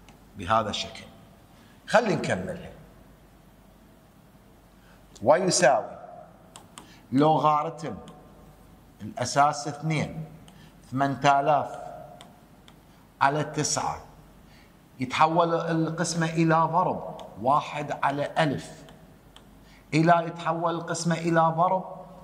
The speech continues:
ونقلب، بعد الضرب دا-، بعد القسمة دائما يتحول ضرب وأقلب، يصير تسعة على أربعة،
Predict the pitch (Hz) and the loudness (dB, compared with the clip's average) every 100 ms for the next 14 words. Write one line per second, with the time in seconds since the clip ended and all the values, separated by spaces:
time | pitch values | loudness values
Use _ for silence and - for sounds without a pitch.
0 | - 151 156 - 156 156 151 120 90 - | -4 0 2 0 -4 -4 -2 -4 -4 2
1 | 156 156 170 156 165 135 123 160 - 165 | 2 4 0 2 0 0 2 2 2 -4
2 | 180 151 - - 139 143 170 170 160 160 | -4 -8 -10 -4 2 4 2 0 -8 -2
3 | 160 170 165 175 190 180 151 - 110 85 | 0 2 0 2 -2 -4 -8 -8 -10 -10
4 | - - - - - - 120 143 139 - | -14 -20 -20 -20 -20 -10 -4 -2 -4 -2
5 | 165 160 - 170 190 - - - - 135 | -2 0 2 2 2 -8 -20 -2 0 2
6 | 143 - 113 101 80 - | 0 0 0 0 -6 -8